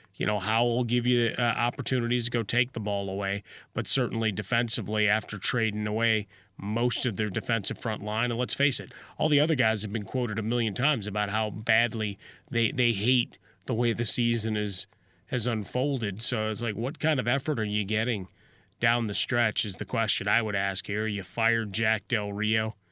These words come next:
You know, he becomes the fall guy before Rivera goes, uh, we would think, after the season. But for the Rams, playoffs are still potentially there. I know that was a heartbreaker to lose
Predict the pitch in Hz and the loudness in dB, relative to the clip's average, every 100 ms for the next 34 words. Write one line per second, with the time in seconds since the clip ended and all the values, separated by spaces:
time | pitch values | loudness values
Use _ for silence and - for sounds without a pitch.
0 | _ _ - 101 98 107 107 104 113 107 | _ _ -6 -4 0 0 0 -2 -2 -2
1 | 95 101 113 107 107 107 104 107 101 - | -6 -8 -4 -2 0 0 0 0 -4 -4
2 | 104 101 95 104 107 101 104 101 101 - | -4 -4 -2 0 0 -2 -4 -4 -4 -8
3 | _ - - - 110 101 101 104 101 107 | _ -20 -20 -8 -2 -2 -2 -2 -4 -8
4 | - 135 113 104 - _ - - 110 113 | -4 0 0 -2 -8 _ -20 -4 0 0
5 | - 107 95 - 113 123 107 95 95 110 | 0 -6 -2 0 0 0 -2 -4 -2 0
6 | 107 101 _ - - - 131 117 110 113 | 0 -2 _ -20 -20 -6 -2 0 2 4
7 | 127 170 180 - _ _ _ - - 170 | 4 4 2 -2 _ _ _ -12 -2 2
8 | 214 107 - - 110 104 - - - 170 | 2 2 0 0 0 0 -2 -2 -2 -2
9 | 143 - 110 123 151 147 123 107 107 143 | -2 -2 -4 0 0 0 0 0 2 2
10 | 113 101 123 120 127 110 95 127 - 117 | 2 0 0 0 0 -2 -2 -4 -2 -2
11 | 110 110 104 104 131 123 104 | -2 -2 -2 0 0 0 -2